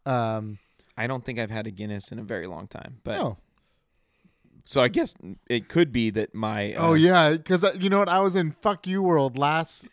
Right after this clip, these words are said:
Speaker 2: <laughs>
Speaker 1: Saint Patrick's Day 'cause I was supposed to go to Texas before pandemic happened.
Speaker 2: Uh-huh.
Speaker 1: So I for sure was off at home 'cause I was supposed to be on vacation and smashed, like, four car bombs by myself, like, before noon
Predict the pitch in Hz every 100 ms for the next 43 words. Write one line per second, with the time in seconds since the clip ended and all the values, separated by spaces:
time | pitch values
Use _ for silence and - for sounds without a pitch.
0 | - 170 - 175 151 151 139 135 139 127
1 | 143 147 170 175 165 156 - 196 185 160
2 | 156 - 151 139 156 147 143 - 151 143
3 | 175 156 151 127 127 120 123 127 120 131
4 | - - - _ - 147 170 160 - 160
5 | 170 - 170 - - 185 180 170 147 147
6 | 131 - 160 160 - 147 135 165 147 139
7 | 151 139 139 139 170 160 156 143 139 151
8 | 151 - 127 120 117 _ - _ _ -
9 | 147 - - 160 151 147 143 - 143 127
10 | _ 165 156 151 - 147 135 139 131 127
11 | 139 135 131 123 135 131 123 127 120 135
12 | 131 127 147 131 127 135 127 117 117